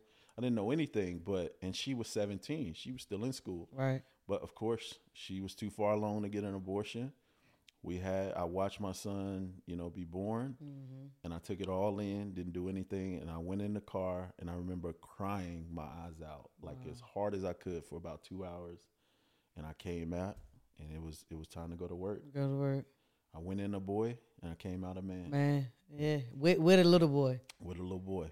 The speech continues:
Speaker 2: So
Speaker 1: From that point, it was no longer about me. It was all about him.
Speaker 2: So in your first steps now, you're a father, um, you know, is, at that point, everything you do is no longer about just you.
Speaker 1: No.
Speaker 2: Everything you do is about
Speaker 1: No.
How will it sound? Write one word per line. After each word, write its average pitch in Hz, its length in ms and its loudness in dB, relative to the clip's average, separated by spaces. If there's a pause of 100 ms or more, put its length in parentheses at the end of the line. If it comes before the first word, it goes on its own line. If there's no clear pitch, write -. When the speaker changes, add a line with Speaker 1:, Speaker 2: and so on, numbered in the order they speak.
Speaker 2:
So 135 600 6
Speaker 1:
From 85 140 -12
that 90 180 -6
point, 98 220 -4
it 92 40 -4
was 87 140 -4
no 95 140 0
longer 90 340 -2
about 87 300 -4
me. 80 160 -6
It 80 40 -8
was 80 140 -10
all 80 160 -8
about 78 240 -10
him. 82 220 -12 (140)
Speaker 2:
So 135 420 0
in 151 160 4
your 151 140 6
first 156 340 4
steps 151 360 6
now, 139 300 6
you're 135 220 4
a 123 40 2
father, 131 760 8
um, 127 480 4
you 143 160 2
know, 127 280 6 (160)
is, 147 240 2 (160)
at 151 140 6
that 156 200 10
point, 147 360 6 (600)
everything 160 460 8
you 156 160 6
do 143 320 6
is 135 100 6
no 135 140 6
longer 135 320 8
about 127 260 6
just 123 280 2
you. 123 360 4
Speaker 1:
No. 143 60 6
Speaker 2:
Everything 143 380 6
you 139 100 6
do 135 280 6
is 123 120 4
about 127 480 6 (220)
Speaker 1:
No. 80 160 -12